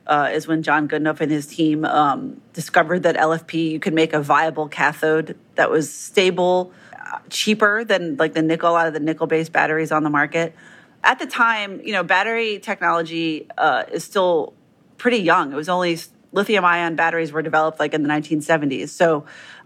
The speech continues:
at the time, you know, you had the Sony Walkman that came out in nineteen ninety-one that used lithium cobalt oxide. So, uh, battery scientists were always looking to find something that was cheaper, better, more powerful. So when Goodenough discovered L F P,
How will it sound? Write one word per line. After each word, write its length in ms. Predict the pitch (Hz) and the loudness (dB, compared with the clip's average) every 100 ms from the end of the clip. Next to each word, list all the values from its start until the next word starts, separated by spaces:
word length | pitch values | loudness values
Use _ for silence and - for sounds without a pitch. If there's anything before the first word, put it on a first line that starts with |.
| _ | _
at 80 | 196 | 0
the 80 | 208 | 0
time, 560 | 208 233 233 214 190 - | 2 2 2 0 -6 -6
you 60 | |
know, 100 | 208 | 0
you 160 | 170 180 | 2 2
had 140 | 208 | 0
the 60 | 175 | 0
Sony 360 | 175 185 185 160 | -2 -2 0 0
Walkman 520 | 147 160 185 175 180 | 2 0 0 -2 -2
that 80 | 170 | -4
came 160 | 180 | -2
out 160 | 170 170 | 0 0
in 60 | 160 | 0
nineteen 300 | 147 - 160 | -4 -2 0
ninety-one 520 | 156 147 147 156 165 | 2 2 2 0 -4
that 220 | 160 165 156 | 0 0 2
used 260 | 175 151 | -4 -2
lithium 340 | 156 160 160 147 | -2 0 -2 -4
cobalt 380 | - 151 143 | -2 2 2
oxide. 500 | - 127 - - - - - - - - | 2 0 -2 -4 -4 -8 -18 -20 -20 -18
So, 440 | - 214 190 160 - _ _ | 2 2 2 -4 -14 _ _
uh, 80 | - - | -10 -8
battery 360 | 196 202 214 240 | 2 2 4 0
scientists 360 | 233 202 214 | -2 0 -2
were 120 | 196 180 | 0 2
always 240 | 202 208 | 2 0
looking 260 | 190 202 180 | -4 -6 -6
to 140 | 180 | -6
find 340 | - 165 165 | 0 2 2
something 280 | 165 165 165 | -2 -2 0
that 100 | 160 | 0
was 120 | - | -2
cheaper, 460 | - 196 190 170 160 | -6 -8 0 2 2
better, 400 | 156 160 156 151 | 2 0 0 -2
more 200 | 147 151 | -2 -4
powerful. 580 | 147 139 131 - 90 - | -2 0 -2 -2 -8 -6
So 400 | - 170 165 - | 2 2 2 -2
when 340 | 180 175 - | -4 -4 -2
Goodenough 280 | - 208 220 | -2 2 2
discovered 400 | 220 190 190 180 | 0 -2 0 2
L 160 | 135 160 | 2 0
F 120 | 156 | -2
P, 440 | - 175 151 143 | -6 -4 -4 -6